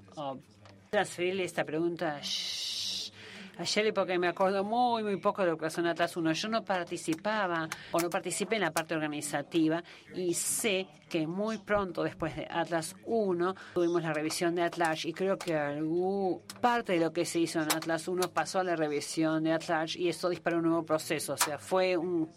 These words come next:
mecanismo de cambio continuo. Sharon. Es una muy buena pregunta, Glenn. Habla Cheryl. Sí, fue un proceso continuo y que se modificó mucho, porque muchas de las cosas que pasaron en Atlas uno, de hecho,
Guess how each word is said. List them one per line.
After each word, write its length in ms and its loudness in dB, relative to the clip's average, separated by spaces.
mecanismo 720 0
de 140 -4
cambio 420 0
continuo. 420 -4
Sharon. 440 -2
Es 180 -4
una 160 0
muy 200 -4
buena 240 0
pregunta, 360 0
Glenn. 460 -4
Habla 380 0
Cheryl. 560 2
Sí, 280 0
fue 220 -4
un 100 -2
proceso 520 0
continuo 1200 2
y 80 -2
que 80 -10
se 160 -2
modificó 460 0
mucho, 340 -2
porque 220 -4
muchas 300 -2
de 40 0
las 140 -8
cosas 260 -6
que 140 -4
pasaron 300 -4
en 80 -2
Atlas 420 -2
uno, 400 2
de 140 2
hecho, 320 -2